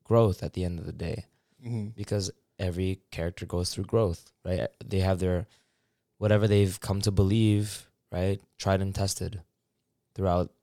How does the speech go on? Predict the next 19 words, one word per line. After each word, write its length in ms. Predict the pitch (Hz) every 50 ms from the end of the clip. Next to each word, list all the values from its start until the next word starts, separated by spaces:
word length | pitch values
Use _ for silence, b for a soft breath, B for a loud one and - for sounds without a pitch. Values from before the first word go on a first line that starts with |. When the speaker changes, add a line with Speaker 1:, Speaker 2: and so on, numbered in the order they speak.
| _ _ _ _ _ _ _ _ _ _ _ -
Speaker 1:
the 80 | 104 92
movie, 420 | 95 90 85 82 80 85 85 98
and 180 | 95 95 98 101
then 200 | 101 98 101 101
boom, 320 | 95 123 120 101 87 87
they 160 | 87 92 92
have 140 | 95 90 92
grown 440 | - 98 98 92 92 92 95 90 - - _ _ _ _ _ _
above 320 | - 95 98 107 107 95 90
that. 220 | 87 76 78 78 - _ _ _ _ _ _ _ _ _ _ _ _ _ _ _
So 340 | - - 101 101 95 - - - _ _ _ _ _ _ _ _ _ _ _ _ -
they 160 | - 113 110
don't 300 | 101 101 110 107 113 92
necessarily, 540 | 98 104 - 107 98 - 107 104 101 101 95
like, 280 | 92 90 85 - - - _ _ -
Oh, 120 | 107 101
whatever 440 | 95 87 87 95 104 104 104 104 110
I 100 | 107 101
have 520 | 98 98 98 95 95 98 95 92 - -